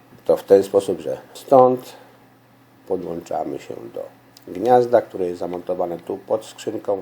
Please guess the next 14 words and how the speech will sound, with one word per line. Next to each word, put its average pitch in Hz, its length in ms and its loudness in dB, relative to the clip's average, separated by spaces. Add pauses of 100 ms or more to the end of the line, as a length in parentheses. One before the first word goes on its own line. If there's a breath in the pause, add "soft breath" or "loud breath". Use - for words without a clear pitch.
(140)
i - 120 -6 (200)
wtedy 87 340 -4 (180)
silnik 71 460 -8 (320)
przez 73 360 4
wtyczkę - 680 -2 (260)
się 76 180 -10
podłączamy 76 760 -4
do 69 240 -8 (220)
tego 73 280 -6
gniazda. - 500 -12 (460)
I 170 140 -10
w - 60 -18
ten 170 220 -8
sposób - 540 -6